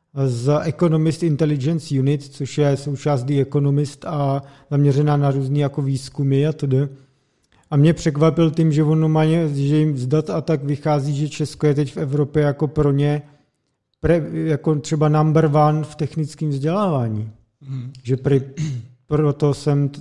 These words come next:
Speaker 1: taky ty firmy chodí. Já jsem jako, vždycky se tak jako ví, že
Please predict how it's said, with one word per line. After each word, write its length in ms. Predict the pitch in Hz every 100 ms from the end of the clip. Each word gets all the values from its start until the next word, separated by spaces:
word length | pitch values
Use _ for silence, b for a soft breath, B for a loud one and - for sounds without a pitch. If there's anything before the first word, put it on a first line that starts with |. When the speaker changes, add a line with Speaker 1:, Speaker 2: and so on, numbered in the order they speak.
| -
Speaker 1:
taky 300 | 147 - 139
ty 120 | 147
firmy 340 | 135 143 139 143
chodí. 320 | 139 139 143 B B -
Já 100 | 135
jsem 220 | 165 160
jako, 320 | 151 180 165 B B B B _ _ _ - _
vždycky 440 | 156 151 - 214
se 100 | 190
tak 160 | 180 160
jako 240 | 160 160
ví, 220 | 135 139
že 180 | 131 143